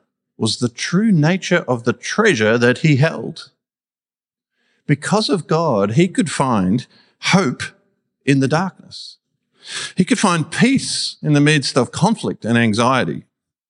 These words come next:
He could find joy in all circumstances, One Thessalonians five.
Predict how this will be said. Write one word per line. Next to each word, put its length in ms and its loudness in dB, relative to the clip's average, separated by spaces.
He 100 2
could 160 0
find 420 0
joy 540 2
in 120 2
all 180 0
circumstances, 840 -4
One 180 2
Thessalonians 680 2
five. 640 -8